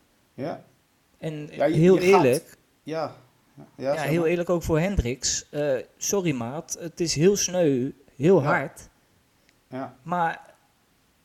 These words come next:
Speaker 2: je, ja, in zo'n blessure, sorry, je kans voorbij, denk ik.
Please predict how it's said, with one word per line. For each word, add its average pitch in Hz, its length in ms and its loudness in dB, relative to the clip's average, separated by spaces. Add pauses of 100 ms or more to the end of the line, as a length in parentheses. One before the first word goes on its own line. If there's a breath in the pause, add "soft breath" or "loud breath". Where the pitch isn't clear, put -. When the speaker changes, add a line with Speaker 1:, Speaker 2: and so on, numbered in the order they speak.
(260)
Speaker 2:
je, 175 280 -4 (240)
ja, 170 260 2 (200)
in 180 160 -8
zo'n 196 200 -2
blessure, 180 600 -4
sorry, 165 500 -6 (520)
je 196 140 -2
kans 190 320 -6
voorbij, 147 400 -2 (280)
denk 127 240 -6
ik. 107 260 -12